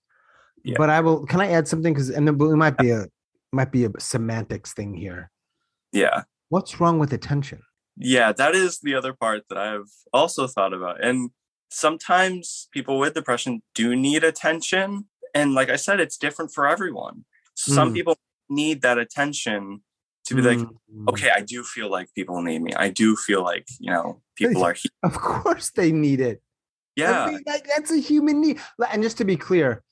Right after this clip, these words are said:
Speaker 2: I get the, I get the, the sort of thread or narrative around, "Hey, take this seriously. It's not just a cry for help. I'm in pain and I'm serious, and it's not for attention," because that's a conversation that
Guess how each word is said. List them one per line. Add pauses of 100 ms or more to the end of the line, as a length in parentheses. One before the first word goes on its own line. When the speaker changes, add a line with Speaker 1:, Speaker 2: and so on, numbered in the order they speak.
(320)
Speaker 2:
I
get
the,
I
get
the,
the
sort
of (140)
thread
or
narrative
around, (220)
"Hey, (240)
take
this
seriously.
It's
not
just
a
cry
for
help.
I'm
in
pain
and
I'm
serious, (500)
and
it's
not
for
attention,"
because
that's
a
conversation
that